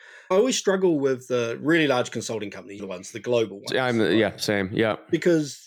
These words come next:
Speaker 1: they do the swap out model every day.
Speaker 2: All the
Speaker 1: Yet,
Speaker 2: time.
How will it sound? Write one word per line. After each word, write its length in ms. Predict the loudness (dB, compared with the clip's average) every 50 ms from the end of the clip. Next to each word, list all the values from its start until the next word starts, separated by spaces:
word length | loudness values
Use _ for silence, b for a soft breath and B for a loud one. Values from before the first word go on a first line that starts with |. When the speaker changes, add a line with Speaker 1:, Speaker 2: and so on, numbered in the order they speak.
| -6
Speaker 1:
they 300 | -2 0 2 2 2 0
do 240 | -2 0 2 2 2
the 180 | 2 2 -2 -2
swap 320 | -2 0 0 0 0 0
out 200 | 0 -2 -2 -6
model 300 | -10 -12 -12 -12 -12 -10 -4
every 300 | -4 -4 -4 -4 -8 -6
day. 400 | -6 -6 -6 -6 -10 -16 -12 _ 0
Speaker 2:
All 200 | 2 4 4 4
the 80 | 4 4
Speaker 1:
Yet, 60 | 4
Speaker 2:
time. 380 | 2 2 2 0 0 -2 -6